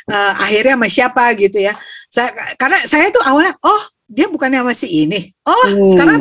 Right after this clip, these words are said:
Speaker 1: udah sama si ini. Ya, itu, itu nanti saya juga mau tanya sama,
Speaker 2: Benar.
Speaker 1: sama Di. Kenapa memutuskan si A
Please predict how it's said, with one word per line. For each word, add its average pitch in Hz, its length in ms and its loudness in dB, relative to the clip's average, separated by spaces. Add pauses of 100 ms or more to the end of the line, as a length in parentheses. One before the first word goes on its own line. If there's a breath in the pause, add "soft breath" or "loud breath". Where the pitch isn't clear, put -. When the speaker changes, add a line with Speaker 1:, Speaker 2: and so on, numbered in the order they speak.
Speaker 1:
udah 269 180 0
sama 277 160 0
si 277 100 -2
ini. 240 140 0
Ya, 254 200 2
itu, 233 140 -4
itu 320 140 -6
nanti 359 200 -4
saya 381 120 -2
juga 233 180 -4
mau 233 140 -8
tanya 254 320 -4
sama, 208 220 -4
Speaker 2:
Benar. 160 280 -2
Speaker 1:
sama 202 200 -2
Di. 202 140 -8 (380 loud breath)
Kenapa 262 400 0
memutuskan 277 760 0 (240)
si - 240 -6
A 262 240 2